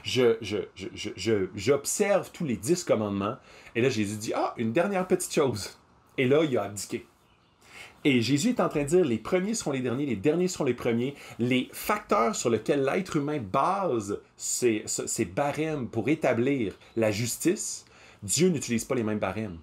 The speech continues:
Dieu n'utilise pas les mêmes barèmes parce que tout être humain, même s'il se force incroyablement, n'atteindra jamais les standards de Dieu.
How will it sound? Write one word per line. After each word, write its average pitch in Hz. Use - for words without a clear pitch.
Dieu 131
n'utilise 214
pas -
les 156
mêmes 131
barèmes 135
parce 117
que 127
tout -
être 170
humain, 143
même 156
s'il 123
se -
force -
incroyablement, 160
n'atteindra 107
jamais 104
les 98
standards 92
de 92
Dieu. -